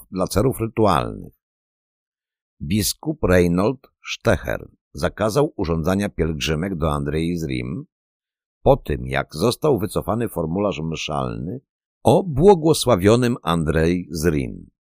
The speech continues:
W tysiąc dziewięćset osiemdziesiątym ósmym roku biskup Stecher w związku z listem Kongregacji Kultu Bożego i Sakramentów Świętych sprzeciwił się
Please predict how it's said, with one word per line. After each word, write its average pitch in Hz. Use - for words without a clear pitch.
W -
tysiąc 190
dziewięćset 123
osiemdziesiątym 92
ósmym 110
roku -
biskup 85
Stecher -
w 78
związku 107
z 92
listem 90
Kongregacji 82
Kultu 110
Bożego 82
i 73
Sakramentów 98
Świętych -
sprzeciwił 95
się 160